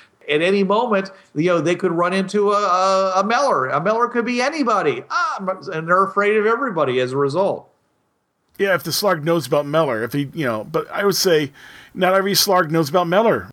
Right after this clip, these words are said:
Speaker 1: Yeah, we just don't understand whether they've gifted them with any kind of hereditary knowledge.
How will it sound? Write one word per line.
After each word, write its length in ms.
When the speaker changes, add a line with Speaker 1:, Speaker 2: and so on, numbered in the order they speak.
Speaker 1:
Yeah, 100
we 240
just 160
don't 180
understand 560
whether 260
they've 280
gifted 380
them 180
with 140
any 240
kind 380
of 100
hereditary 760
knowledge. 600